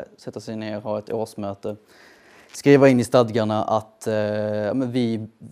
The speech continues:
tillvaratar våra medlemmars intressen gentemot, eh, arbetsköparen. Eh, då är ni en arbetstagarorganisation, er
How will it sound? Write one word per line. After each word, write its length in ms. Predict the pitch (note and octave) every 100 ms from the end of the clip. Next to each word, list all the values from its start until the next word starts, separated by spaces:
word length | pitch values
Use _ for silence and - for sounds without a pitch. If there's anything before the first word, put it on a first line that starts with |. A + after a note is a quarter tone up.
| _ _
tillvaratar 580 | - A#2 B2 G#2 A#2 A2
våra 240 | A#2 A2
medlemmars 460 | A2 A2 G#2+ G#2 A2
intressen 480 | G#2 G#2+ - G2+
gentemot, 640 | G2+ G#2 G#2 G2+ G2+ - -
eh, 300 | G#2 G#2+ G#2
arbetsköparen. 640 | A2 - - - - - _ _ _ _ _ _ _
Eh, 360 | A2+ A2 G#2+ G#2 - _ _ _ _ _
då 220 | B2+ C3
är 180 | B2+ A#2+
ni 440 | A#2 A2+ A2+ A2+ -
en 220 | A2+ A2
arbetstagarorganisation, 1400 | C3+ G#2+ - G#2+ A2 G#2+ - A2 G#2 G2 - - -
er 120 | -